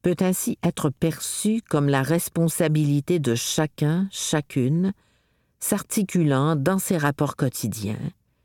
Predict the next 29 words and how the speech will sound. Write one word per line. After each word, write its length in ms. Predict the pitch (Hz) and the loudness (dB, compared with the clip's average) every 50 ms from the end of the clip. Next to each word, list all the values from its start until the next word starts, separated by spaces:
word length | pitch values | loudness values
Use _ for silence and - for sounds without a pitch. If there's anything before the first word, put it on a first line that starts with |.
| _ _ _ _ _ _ _ _ _ _ _ _ _ _ | _ _ _ _ _ _ _ _ _ _ _ _ _ _
et 100 | - 151 | -2 0
dépendant 540 | 160 196 196 - 196 185 165 147 160 170 165 | 2 0 0 2 2 2 4 2 2 2 2
de 80 | 151 143 | 2 0
sa 180 | - - 143 | 2 0 0
volonté 600 | 127 135 151 147 143 139 135 131 - - 170 175 | 2 2 2 2 2 2 2 0 0 0 0 0
à 80 | 156 135 | 2 0
s'engager 720 | - - 180 180 170 147 151 143 143 135 147 165 170 156 | 0 0 0 0 2 2 2 2 2 2 2 2 2 2
dans 180 | - 131 127 | 0 0 2
la 160 | 123 117 113 117 | 2 2 2 2
lutte 420 | 107 110 139 170 - _ - - - | 2 2 0 0 -2 _ -14 -10 -4
contre 360 | - 131 127 127 - - 131 | -2 -2 0 -2 -2 -2 -2
les 140 | 123 117 110 | -2 0 -2
sources 460 | - - - - 160 - - - - | -4 -6 -4 -4 -4 -4 -4 -4 -4
les 160 | 120 117 110 | -2 -2 -2
plus 240 | - - - - - | -6 -2 -4 -4 -4
profondes 840 | - - - 147 143 - - 131 123 123 123 127 135 - - - - - _ | -4 -4 -2 -2 -2 0 0 0 0 0 0 0 -2 -4 -6 -10 -14 -4 _
de 80 | - 123 | 0 2
la 180 | 107 98 107 | 2 2 0
domination 960 | 107 110 113 - 143 147 147 135 120 107 113 - - - - - 107 110 123 - - _ _ _ _ _ | -2 0 0 0 2 2 2 2 2 0 -2 -4 -6 -8 -4 -2 0 0 0 -4 -8 _ _ _ _ _
et 140 | - 175 170 | -2 0 2
de 100 | 139 139 | 2 2
l'oppression. 680 | 139 131 123 - - - 101 - - - - 107 - - - _ _ _ _ _ _ _ _ _ _ _ _ _ _ _ _ _ _ _ _ _ _ _ _ _ _ _ | 2 2 0 -2 -4 -8 -8 -8 -10 -10 -8 -8 -10 -10 -14 _ _ _ _ _ _ _ _ _ _ _ _ _ _ _ _ _ _ _ _ _ _ _ _ _ _ _
Quel 200 | - 220 208 190 | -2 0 0 2
sens 320 | - 220 202 190 170 - 180 | 0 0 0 0 0 2 0
aurait 280 | 160 143 151 151 - - | 2 2 2 0 2 2
une 220 | 147 143 143 131 | 2 2 2 0
paix 200 | - - 147 139 | 0 0 0 0
sans 260 | 135 - - 143 143 135 | 0 0 0 2 2 2
justice 840 | 123 127 120 - - - - - - 131 151 185 - - - - | 2 0 -2 -2 -4 -8 -8 -4 -2 -2 -2 -2 -4 -8 -8 -8